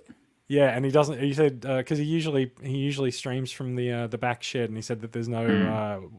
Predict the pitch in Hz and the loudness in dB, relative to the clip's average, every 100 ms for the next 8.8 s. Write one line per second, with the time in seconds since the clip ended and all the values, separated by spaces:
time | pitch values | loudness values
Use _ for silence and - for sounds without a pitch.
0 | - 135 117 117 113 _ - - 117 113 | -8 -8 -4 -4 -6 _ -12 -8 -6 -4
1 | - 104 - 113 110 - 113 98 - 101 | -4 -6 -10 -12 -10 -10 -12 -12 -14 -16
2 | - 247 233 110 98 101 - 80 160 95 | -16 0 6 8 8 8 8 6 4 2
3 | 90 85 98 101 90 92 85 87 95 95 | 4 2 -2 0 2 2 2 0 0 -2
4 | 85 98 92 87 92 90 92 104 - _ | -2 0 0 0 -2 -4 -8 -8 -16 _
5 | _ _ _ _ _ - 214 156 151 151 | _ _ _ _ _ 4 6 8 6 4
6 | - 208 202 - - 147 147 131 135 127 | 4 4 2 0 4 6 6 4 2 2
7 | 127 123 117 117 110 123 120 175 151 127 | 0 0 -2 -4 -4 -4 -4 -4 -4 -4
8 | 120 127 123 120 117 110 107 104 | -4 -4 -4 -4 -6 -6 -8 -10